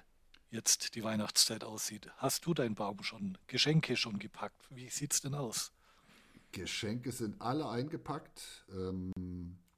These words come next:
Speaker 2: der Weihnachtsbaum leuchtet in buntesten Farben. Allerdings, äh, müsste ich ihn wieder einstecken in die Steckdose. Und, ähm, ja, ich bin bereit.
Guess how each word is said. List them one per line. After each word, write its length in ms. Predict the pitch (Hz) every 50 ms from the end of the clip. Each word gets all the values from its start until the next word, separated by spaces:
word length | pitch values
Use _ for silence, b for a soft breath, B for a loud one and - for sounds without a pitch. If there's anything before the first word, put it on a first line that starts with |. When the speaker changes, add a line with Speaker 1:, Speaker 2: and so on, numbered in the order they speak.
| _ - - _ _ _ -
Speaker 2:
der 140 | 87 85 82
Weihnachtsbaum 680 | 92 113 131 151 143 131 - - - 110 113 104 98
leuchtet 760 | 101 101 123 180 202 - - 127 135 165 - - - - - -
in 500 | 101 95 98 98 98 95 92 95 92 - - _ _ _
buntesten 480 | - - 214 208 - - - - - 123
Farben. 540 | - - 120 123 139 120 95 113 147 160 147 - - -
Allerdings, 600 | - 98 101 104 92 110 107 101 - - - - -
äh, 20 | 90 95 95 92 95 90 90
müsste 300 | 95 98 101 - - 104
ich 60 | 92
ihn 80 | 92 92
wieder 180 | 92 95 85
einstecken 480 | 67 104 120 123 - - - 90 - 82
in 80 | 82 85
die 80 | 82
Steckdose. 580 | - - - - - - 80 82 87 87 107 120 123 - b b b b b b b b b b b b
Und, 380 | - 82 82 82 82 80 - -
ähm, 420 | 80 87 87 85 82 85 82 69 -
ja, 180 | 117 147 156 -
ich 140 | - - -
bin 120 | - 90
bereit. 460 | 90 123 123 135 135 127 101 - -